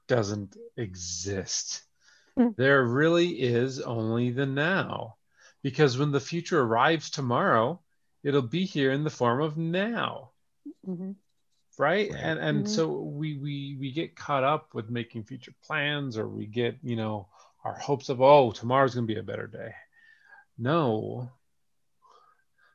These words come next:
Speaker 1: not unless you do something now. You know, and so, um, listeners, please take some, some time to,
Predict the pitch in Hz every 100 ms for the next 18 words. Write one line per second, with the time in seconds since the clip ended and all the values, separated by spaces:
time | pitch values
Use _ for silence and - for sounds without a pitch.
0 | _ 113 123 147 135 - 113 123 123 123
1 | 131 120 101 110 139 - - 143 - _
2 | _ _ _ _ _ _ _ _ _ _
3 | _ _ _ _ _ _ _ _ _ -
4 | 123 110 104 110 131 127 113 - 123 117
5 | 117 - _ _ _ _ _ _ - 113
6 | 113 110 110 113 127 147 - 151 147 127
7 | - - - 147 147 147 147 143 - -
8 | - 127 123 120 - - 113 107 104 -
9 | 107 - 107 107 107 104 104